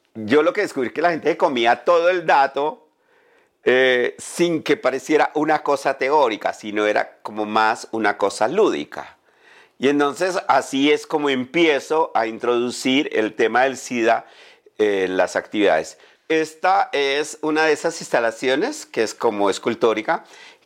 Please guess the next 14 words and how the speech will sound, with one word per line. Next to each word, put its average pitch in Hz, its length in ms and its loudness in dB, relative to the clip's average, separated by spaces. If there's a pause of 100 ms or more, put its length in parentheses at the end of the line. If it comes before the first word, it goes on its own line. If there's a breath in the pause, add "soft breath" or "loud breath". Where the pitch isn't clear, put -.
que 135 480 0
se 127 220 -2
llama 123 340 0
Protejamos 123 600 0
el 123 100 0
Patrimonio 92 540 -2
Nacional. 85 560 -2 (1200 loud breath)
La, 123 680 2
la 123 140 0
investigación 131 840 -2
era 131 500 2
con 120 200 -4
un 120 260 -2
soldado, 90 720 0